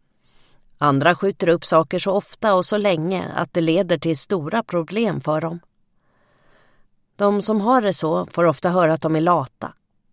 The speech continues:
att de inte tar ansvar för sina liv. Det påverkar lätt självförtroendet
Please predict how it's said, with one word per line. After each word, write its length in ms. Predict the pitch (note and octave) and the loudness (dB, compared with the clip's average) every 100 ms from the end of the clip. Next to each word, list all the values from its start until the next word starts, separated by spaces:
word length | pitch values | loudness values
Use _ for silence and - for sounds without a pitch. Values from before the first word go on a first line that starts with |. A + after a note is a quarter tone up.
| _ _ _ _ _ - | _ _ _ _ _ -8
att 160 | D3+ | -4
de 120 | D#3 | -2
inte 200 | D#3 C#3 | -2 -2
tar 160 | C3+ D3 | 0 2
ansvar 600 | D3+ C#3+ B2+ - F#3+ D#3+ | 4 2 -2 0 2 0
för 140 | C#3 | -2
sina 300 | D3+ D3+ D3 | -6 -2 -2
liv. 280 | D3+ F#3 F3 - _ _ _ _ _ _ _ _ | -2 -6 -12 -20 _ _ _ _ _ _ _ _
Det 140 | F#3 | -8
påverkar 560 | E3+ A3 F3+ G#3 A3 F#3+ | -4 2 4 4 2 2
lätt 260 | F#3+ G3 - | 2 2 0
självförtroendet 1200 | E3+ D3 C#3 E3+ G3+ G3+ G#3 F#3+ F#3+ - - | -2 -2 -4 -6 -4 -2 -4 -6 -8 -12 -20